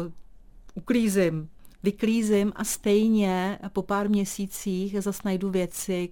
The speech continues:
který si říkám, "Bože, proč tady je mám, ty vůbec nepotřebuju." A je velmi důležité věnovat našemu prostoru nejenom tu očistu jakože fyzickou, to znamená, že vytřeme, vyluxujeme, utřeme prach, ale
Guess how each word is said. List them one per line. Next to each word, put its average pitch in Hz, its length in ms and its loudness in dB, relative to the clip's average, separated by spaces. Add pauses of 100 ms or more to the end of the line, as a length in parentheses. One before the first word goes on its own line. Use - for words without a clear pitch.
který 180 320 -6
si - 140 -10
říkám, 175 360 -4
"Bože, 160 360 -6 (100)
proč - 200 -12
tady 170 160 -6
je 170 80 -4
mám, 165 240 -4
ty 196 100 -10
vůbec 170 280 -10
nepotřebuju." 170 640 -8 (420)
A 180 160 -2
je 185 160 0
velmi 190 240 2
důležité 185 480 0
věnovat 185 580 -2
našemu 202 300 -2
prostoru 190 380 -6
nejenom 185 420 0
tu 208 100 -2
očistu 196 640 -4 (440)
jakože 190 280 -2
fyzickou, 180 760 0
to 190 120 -4
znamená, 180 380 2
že 175 120 -2
vytřeme, 165 720 -4 (260)
vyluxujeme, 170 720 -4
utřeme 185 360 -2
prach, 165 460 -6 (340)
ale 180 460 -2